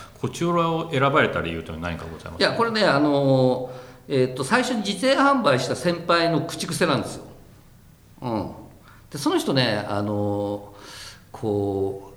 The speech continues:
Speaker 2: う、実演販売なのにパフォー、パフォーマンスが苦手な人で、まあ、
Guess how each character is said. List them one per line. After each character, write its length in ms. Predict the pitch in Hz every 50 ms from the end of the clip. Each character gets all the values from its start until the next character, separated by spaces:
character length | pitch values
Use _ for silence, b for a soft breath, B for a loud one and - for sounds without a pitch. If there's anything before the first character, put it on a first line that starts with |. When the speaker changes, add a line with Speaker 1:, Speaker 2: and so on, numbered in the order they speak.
| -
Speaker 2:
う、 20 | 170
実 280 | 135 156 185 185 311 349
演 80 | 262
販 160 | 262 - -
売 160 | 254 143 127 117
な 100 | 117 107
の 80 | 101
に 80 | 98 95 -
パ 80 | - 127
フ 80 | 131 147
ォ 460 | 180 190 185 185 175 151 - - -
ー、 0 |
パ 160 | - 160 160
フ 220 | 160 208 190 190
ォ 20 | 196
ー 40 | 190
マ 140 | 180 185
ン 60 | 180 175
ス 100 | 160 156
が 220 | 156 151 143 -
苦 240 | - 135 127 147 151
手 100 | 135 151
な 120 | 143 143 135
人 180 | 139 - 117
で、 320 | - - - 87 - - - - - B B B B B B B B B B B B - - - -
ま 260 | - 185 151 139 135 139
あ、 80 | -